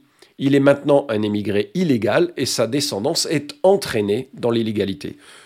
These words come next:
Toute illustration a ses limites. On peut aussi s-, conceptualiser ou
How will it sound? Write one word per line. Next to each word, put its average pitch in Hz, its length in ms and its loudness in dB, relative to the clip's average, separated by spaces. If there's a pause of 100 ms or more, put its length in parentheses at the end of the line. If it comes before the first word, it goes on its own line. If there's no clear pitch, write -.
(160)
Toute - 220 -4
illustration 127 680 0
a 107 60 -6
ses - 160 -4
limites. 107 360 -4 (340)
On 123 80 0
peut 135 140 -2
aussi 127 260 0
s-, - 240 -4 (100)
conceptualiser 151 1080 0
ou 120 440 -2